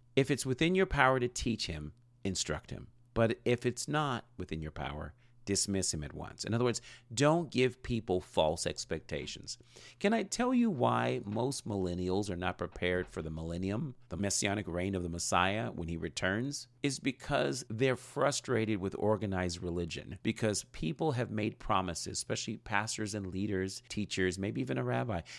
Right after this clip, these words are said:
has made a promise to you to disciple you, and then it's like you fell through the crack, or they dropped the ball, or something happened that just disrupted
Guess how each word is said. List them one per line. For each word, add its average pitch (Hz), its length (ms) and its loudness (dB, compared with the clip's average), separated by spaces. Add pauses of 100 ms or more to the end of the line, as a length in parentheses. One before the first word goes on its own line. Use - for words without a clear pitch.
has 110 200 -2
made 117 380 0
a 113 140 0
promise 117 560 -2
to - 120 -8
you 80 300 -2
to 73 100 -6
disciple 127 540 2
you, 78 300 -4 (120)
and 107 160 2
then 104 120 2
it's - 160 0
like 95 180 0
you 87 60 -4
fell 80 240 0
through 85 140 -4
the 85 60 -6
crack, - 460 -2
or 101 160 2
they 92 140 0
dropped 92 380 0
the 95 60 -2
ball, 73 640 -4
or 95 560 6 (280)
something - 540 2
happened 98 460 2
that 85 120 0
just - 440 -4
disrupted 95 920 -2